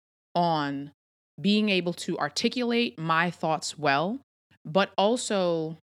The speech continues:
being able to then understand how I came to those places. So not just being able to say what I think,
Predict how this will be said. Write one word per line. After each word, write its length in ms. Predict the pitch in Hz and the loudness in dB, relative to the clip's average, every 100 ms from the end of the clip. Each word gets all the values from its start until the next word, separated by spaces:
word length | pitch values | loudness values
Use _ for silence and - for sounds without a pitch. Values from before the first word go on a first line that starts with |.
| _ _ _ _ _ _ _ _ _ 151 | _ _ _ _ _ _ _ _ _ 0
being 320 | 220 233 220 | 4 4 4
able 280 | 185 190 190 | 2 0 -2
to 180 | - 175 | -4 -4
then 640 | 151 165 160 156 156 147 _ _ _ _ _ _ _ _ _ _ _ _ _ - | 0 0 0 -4 -10 -14 _ _ _ _ _ _ _ _ _ _ _ _ _ 2
understand 920 | 220 208 185 - - 196 185 160 151 | 4 4 2 -2 2 4 4 0 -6
how 720 | - 190 175 170 156 151 - | 0 4 6 4 4 0 0
I 80 | 160 | -2
came 380 | - - 165 156 | -2 -2 -2 -2
to 160 | - 147 | -6 -4
those 260 | 143 139 | -4 -4
places. 380 | - 131 - - | -6 -8 -8 -6
So 100 | 170 | -4
not 240 | 160 170 | 0 0
just 160 | 190 170 | -2 -6
being 160 | 185 170 | -4 -4
able 160 | 160 | -6
to 100 | - | -8
say 300 | - - 254 | -6 -2 0
what 160 | 214 165 | 2 0
I 100 | 151 | -2
think, 300 | - 135 | -2 -4